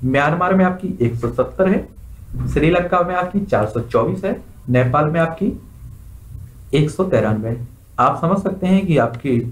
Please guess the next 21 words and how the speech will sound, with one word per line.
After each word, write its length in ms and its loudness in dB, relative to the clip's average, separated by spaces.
पड़ोसियों 460 2
की 120 2
आपसे 380 -2
काफी 640 0
अच्छी 320 0
स्थिति 340 -2
है। 120 -6
पुलिस 240 4
कर्मियों 340 2
की 100 2
संख्या 400 2
का 100 2
महत्व 280 2
इसलिए 300 2
है 120 2
क्योंकि 240 4
सटीक 440 2
इलाज 360 2
के 60 0
अभाव 300 2
में 100 -6